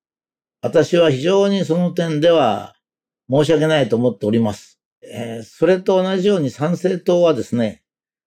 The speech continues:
それに増してですね、えー、私の最近の、まあ、失敗でありました。参政党が国民とか党員に訴えたことはですね、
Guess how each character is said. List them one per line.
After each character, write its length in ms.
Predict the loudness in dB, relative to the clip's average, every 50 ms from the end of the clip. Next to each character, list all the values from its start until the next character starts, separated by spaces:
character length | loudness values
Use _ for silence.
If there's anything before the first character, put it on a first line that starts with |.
| _ -12 -10
そ 140 | -6 -2 0
れ 120 | 2 2
に 120 | 2 2 0
増 200 | 0 0 0 -2
し 140 | -4 -6 -6
て 160 | -4 -4 -2
で 120 | -2 -2
す 140 | -4 -2 -2
ね、 260 | -2 -2 -2 -6 _ _ _ _ _ _ _ _ _ -6
え 280 | -2 0 0 2 2 0
ー、 40 |
私 720 | 0 -2 0 -2 -2 -2 -2 -6 -10 -4 -2 0 0 0 0
の 500 | 0 0 0 0 0 0 -2 -4 -8 -12
最 300 | -4 -2 -2 -2 -2 -4
近 300 | -6 -8 -6 -4 -2 0
の、 360 | 0 0 0 0 -2 -4 -6 -8
ま 160 | -6 -6 -6
あ、 40 | -6
失 200 | -8 -14 _ _ -2
敗 180 | 0 2 2 2
で 100 | 2 2
あ 40 | 0
り 80 | 2
ま 120 | 0 -2 -4
し 100 | -6 _
た。 80 | _ _ _ _ _ _ _ _ _ _ _ _
参 220 | _ -4 -2 0 0
政 260 | 2 2 0 0 2
党 160 | 0 0 2
が 180 | 2 0 0 0
国 320 | -4 -10 -6 -4 -4 -4
民 240 | -2 -4 -4 -6 -6
と 160 | -6 -8 -6
か 340 | -4 -4 -4 -4 -6 _ _ _ _ _ _ _ _
党 240 | 0 2 2 4 2
員 180 | 2 0 0
に 80 | -2 -2
訴 240 | -4 -2 0 0 0
え 80 | 0
た 100 | 0 -4
こ 100 | -8 -8
と 120 | -14 -14 -18
は 80 | -18
で 40 | _ _
す 120 | -14 -12
ね、 200 | -12 -12 -12 _